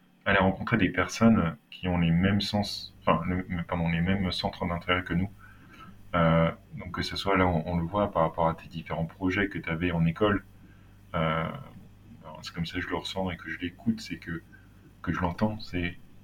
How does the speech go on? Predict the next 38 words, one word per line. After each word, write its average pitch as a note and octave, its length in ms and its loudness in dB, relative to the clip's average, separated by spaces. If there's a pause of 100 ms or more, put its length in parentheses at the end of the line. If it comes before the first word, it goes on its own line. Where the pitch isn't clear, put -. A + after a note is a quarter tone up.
bah, F2+ 80 -2
en E2 80 -2
fait, - 240 0
t'as F#2 100 2
eu F2+ 140 8
plein G2 160 4
de G2+ 60 0
projets, F2+ 400 0
t'as F2+ 100 -4
contacté F2 400 -4
des E2+ 180 0
entreprises, F2 500 -2
tu - 100 -12
t'es F2 100 -4
bien F2 160 0
entendu, F2+ 380 -4
ces F#2 180 -6
entreprises F2+ 420 -4
étaient G2 280 -2
aussi F#2 240 -2
intéressées E2 400 -2
à D#2 80 0
ton, - 80 -18 (100)
avec, E2 160 -8
à D#2+ 60 -18
ton - 200 -20
projet. E2 300 -2 (560)
Vous F#2+ 80 -6
vous F#2+ 140 0
êtes F#2 100 2
bien F#2 140 4
entendu, E2 400 0
vous F#2+ 160 -6
avez D#2 160 -4
gardé D#2+ 320 -6
contact - 560 -4 (720)
et, F#2+ 200 2
euh, D#2+ 400 2